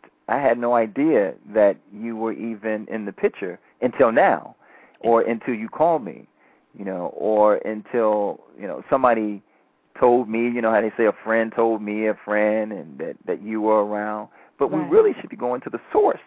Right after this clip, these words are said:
Speaker 1: to the core of
Speaker 2: Excuse me.
Speaker 1: who created this drama.
Speaker 2: Mm-hmm.
Speaker 1: And we, we basically go to the other person.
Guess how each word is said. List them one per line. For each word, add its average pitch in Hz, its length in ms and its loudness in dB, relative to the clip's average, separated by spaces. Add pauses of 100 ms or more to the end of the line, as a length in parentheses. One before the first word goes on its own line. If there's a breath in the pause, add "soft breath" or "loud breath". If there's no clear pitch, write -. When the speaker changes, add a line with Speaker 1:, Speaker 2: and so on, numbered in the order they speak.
Speaker 1:
to - 80 -6
the 123 100 -2
core 190 520 4 (1120)
of 113 280 6
Speaker 2:
Excuse 107 220 -8
me. - 80 -20 (640)
Speaker 1:
who 202 100 0
created 156 520 6 (140)
this 160 180 0
drama. - 440 -2 (440)
Speaker 2:
Mm-hmm. 175 360 -16 (880)
Speaker 1:
And 113 540 -2 (100)
we, 131 480 0 (520)
we 123 480 -2
basically 139 480 4
go 110 160 4
to 113 120 -6
the 110 100 0
other 113 100 2
person. 113 240 -4